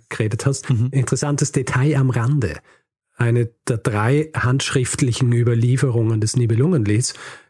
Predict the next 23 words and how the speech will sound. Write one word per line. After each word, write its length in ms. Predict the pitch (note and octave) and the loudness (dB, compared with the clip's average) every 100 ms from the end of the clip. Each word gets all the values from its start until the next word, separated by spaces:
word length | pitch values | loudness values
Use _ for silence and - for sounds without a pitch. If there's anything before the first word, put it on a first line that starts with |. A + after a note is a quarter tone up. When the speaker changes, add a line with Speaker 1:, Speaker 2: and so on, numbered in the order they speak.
| - | -4
Speaker 1:
ist 300 | A2+ A2+ - | -2 0 0
in 180 | B2+ B2 | 0 2
Hohenems 380 | G3+ D3+ F#2 - | 2 2 0 -2
gefunden 380 | G#2 G2 - F#2+ | -4 -4 -8 -8
worden. 180 | - - _ _ _ _ _ _ _ _ _ _ _ _ _ _ | -10 -20 _ _ _ _ _ _ _ _ _ _ _ _ _ _
In 180 | - G#2+ | -2 0
Hohenems 400 | B2 C#3 C3+ B2 | 2 2 2 0
Vorarlberg. 880 | - - B2 C#3 - - - - - - | -4 -2 -2 -2 -4 -6 -8 -10 -10 0
Speaker 2:
Ah, 420 | A2+ C#3+ C#3+ A2 | 2 2 2 0
verstehe. 380 | - - C3 A2+ | -2 -2 0 0
Du, 160 | A#2 A2+ - | -2 -4 -2
äh, 260 | A2+ A2 A2 | 0 2 0
Speaker 1:
Ja. 80 | G#2+ | 0
Speaker 2:
also 180 | A2+ | 2
die 80 | A2+ | 2
erste 220 | C3 - - | 0 0 -2
Ecke, 300 | - D3 C3 | 0 0 0
wo 100 | C3 | 0
du, 80 | C3 C3 C3 | 2 0 0
wo 160 | C3+ B2 | 0 0
du 80 | A#2 | 0
herkommst. 580 | - - A2 G2+ - - - - - - _ | -2 -4 -4 -4 -10 -16 -20 -20 -20 -20 _
Speaker 1:
Ja. 100 | - | -6